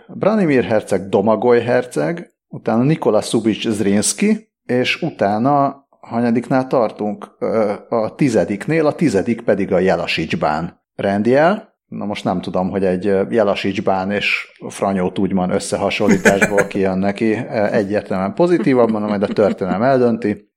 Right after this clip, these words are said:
Speaker 1: Ö, utána a leghosszabb nevű, az pedig Petar Zrinski és Frank Christoph Frankopán közös rendje, ami szintén egy, ö, egy ilyen érdekes, ö, megosztás. Ante Starčević, Stjepan Radić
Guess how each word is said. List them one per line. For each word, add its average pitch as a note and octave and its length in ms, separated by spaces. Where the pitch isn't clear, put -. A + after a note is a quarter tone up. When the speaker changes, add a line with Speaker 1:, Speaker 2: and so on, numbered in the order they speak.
Speaker 1:
Ö, G#2 220
utána G2 480
a G2+ 40
leghosszabb G2+ 640
nevű, C3 300
az A2 180
pedig G#2 400
Petar G2+ 340
Zrinski G#2+ 480
és G2 200
Frank B2 300
Christoph G2+ 400
Frankopán G2+ 840
közös F2+ 480
rendje, A#2+ 600
ami A#2 380
szintén F#2 480
egy, F#2+ 240
ö, G2+ 220
egy G#2 120
ilyen G2 140
érdekes, G2 580
ö, A2+ 280
megosztás. A#2+ 1080
Ante F3 340
Starčević, G2+ 800
Stjepan G2 540
Radić C#3 400